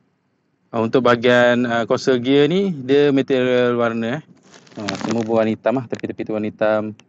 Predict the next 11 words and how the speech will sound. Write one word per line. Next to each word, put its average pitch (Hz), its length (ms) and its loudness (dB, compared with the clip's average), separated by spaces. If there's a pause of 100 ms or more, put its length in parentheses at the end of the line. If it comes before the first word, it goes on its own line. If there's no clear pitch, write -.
(120)
Kad 110 160 -10
memegang 110 400 -4
tu 113 80 -8
pun 156 240 -6 (320)
semua 117 160 -8
warna 101 160 -6
hitam. 95 240 -10 (880)
Perbezaan 117 480 -2
yang 120 160 -4
ketiga 117 240 -6
belas, 147 320 -4